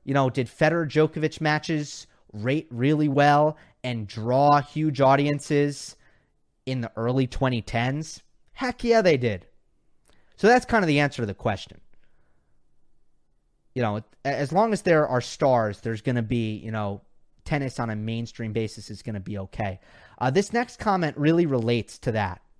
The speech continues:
um, but it's, it's also different in its own way. Uh, it's from Josh. "Hey, Gil, so much to cover with the U S Open. Wanted to get your thoughts on something that's been bugging me. Uh,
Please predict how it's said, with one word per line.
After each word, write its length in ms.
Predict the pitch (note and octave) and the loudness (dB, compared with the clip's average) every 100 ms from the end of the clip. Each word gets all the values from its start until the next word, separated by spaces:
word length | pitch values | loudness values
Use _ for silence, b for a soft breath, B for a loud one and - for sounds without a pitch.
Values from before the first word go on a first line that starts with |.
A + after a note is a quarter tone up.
| _ | _
um, 300 | A2 A2 G#2 | -8 -6 -4
but 140 | - B2+ | -2 -2
it's, 260 | - - - | -4 -10 -10
it's 180 | A#2+ - | -10 -2
also 320 | D3 C#3 A#2+ | -2 0 -2
different 400 | C3+ B2 A2+ - | -2 -4 -6 -8
in 80 | G#2+ | -8
its 160 | - | -6
own 220 | A2 G#2 | -6 -4
way. 260 | G2+ G2 F#2+ - - b b b b | -6 -6 -10 -18 -20 b b b b
Uh, 180 | A2 G2+ | -4 -4
it's 100 | - | -4
from 220 | F3+ D#3+ | -2 0
Josh. 480 | C#3 A#2+ G2+ - - b b b b | 2 2 2 -4 -8 b b b b
"Hey, 160 | A3 | 4
Gil, 200 | F#3+ G3+ | 4 2
so 200 | G3 G#3+ | 2 0
much 160 | A#3 - | 0 -4
to 80 | - | 0
cover 240 | F#3+ F3+ | 0 2
with 120 | D#3+ | 0
the 80 | D#3 | 0
U 80 | C3+ | 0
S 120 | B2+ | 0
Open. 240 | F#3 F3 D3+ | 0 0 0
Wanted 180 | C#3+ D3+ | 0 0
to 40 | |
get 140 | D3+ | -2
your 100 | C#3 | -2
thoughts 340 | C3 C#3+ C#3+ C#3+ | 2 2 4 0
on 100 | B2 | -4
something 360 | - C3 C3+ | -2 -2 -2
that's 180 | B2 A2 | -2 -2
been 200 | - G#2 | -4 -4
bugging 400 | F#2+ D#3+ D3 A#2 | 0 0 0 -2
me. 180 | F#2+ F#2 b b b b b | -6 -10 b b b b b
Uh, 220 | A#2+ B2+ | 0 0